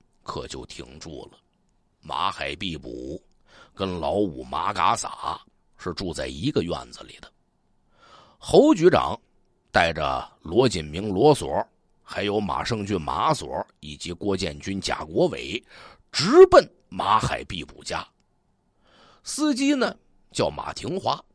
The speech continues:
也跟在后边。当时啊，马嘎撒的媳妇儿叫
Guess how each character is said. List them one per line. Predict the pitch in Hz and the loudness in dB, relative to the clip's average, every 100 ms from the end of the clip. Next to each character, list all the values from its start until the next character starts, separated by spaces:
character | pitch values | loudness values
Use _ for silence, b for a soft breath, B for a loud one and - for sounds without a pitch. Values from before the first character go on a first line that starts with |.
| _ _ _ _ | _ _ _ _
也 | 82 - | -10 -6
跟 | 120 220 | -2 -2
在 | 226 | -2
后 | 87 110 73 | -4 -4 -6
边。 | 58 - _ _ _ _ _ _ _ _ - | -8 -20 _ _ _ _ _ _ _ _ -2
当 | 214 226 | -2 -2
时 | - 139 214 | -4 -2 -2
啊， | - - _ _ _ _ | -4 -12 _ _ _ _
马 | 87 78 - | -6 -6 -6
嘎 | - 78 143 | -6 0 0
撒 | - - - | 0 -6 -10
的 | 76 | -8
媳 | - 82 190 | -8 -4 -4
妇 | 147 | -4
儿 | 85 - - | -8 -12 -10
叫 | - - | -8 -8